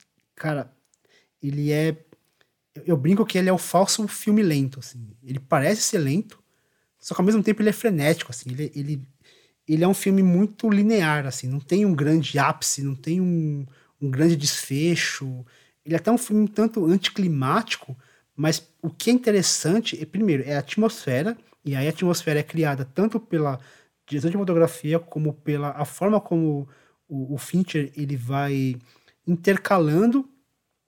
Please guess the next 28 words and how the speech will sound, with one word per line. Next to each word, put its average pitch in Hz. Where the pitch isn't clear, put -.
a 151
história 165
entre 180
todos 196
aqueles 175
personagens 156
e 156
como 240
esses -
personagens, 180
eles 196
lidam 202
com 226
o -
mesmo 185
tema, 208
mas 165
de 214
forma 202
diferente, 208
né? 143
A -
gente 156
tem 175
um 180
personagem 160
ali 139
que 131